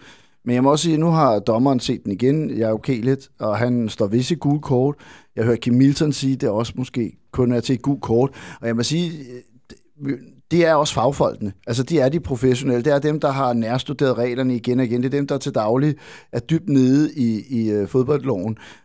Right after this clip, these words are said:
Og, øh, så må jeg måske også bare bøje mig og sige, hvis, altså, så er det måske kun til et gult kort, hvis de vurderer det til at være det. Altså, der har jeg ikke tænkt mig at sidde og synes, at, at vi blev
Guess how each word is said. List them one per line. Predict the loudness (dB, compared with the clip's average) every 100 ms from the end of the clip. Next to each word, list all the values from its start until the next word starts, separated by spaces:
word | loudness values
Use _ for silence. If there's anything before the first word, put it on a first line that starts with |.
| _
Og, | -2 0 0
øh, | -2 -6 -12
så | -4 -2
må | 0 2
jeg | 4
måske | 2 -2 -4
også | -4
bare | -2 -4 0
bøje | 0 2
mig | 0
og | 0
sige, | -2 -4
hvis, | -4 -8 -14 -20 _ _ -12
altså, | -8 -6
så | -2
er | 0 2
det | 0
måske | -2 0
kun | 0 0
til | -2
et |
gult | -2 -4
kort, | -2 -2
hvis | -2 -4
de | -4
vurderer | -2 -2 -2
det | -4
til | -4
at | -4
være | -2 -6
det. | -8 -12 -20 _ -10
Altså, | -6 -2
der | 2
har | 2
jeg | 2
ikke | 0
tænkt | -2 -2
mig |
at | -2
sidde | 0 0
og |
synes, | -2 -4 -6
at, | -8 -10 -16 -10
at | -6
vi | -4
blev | -2 -2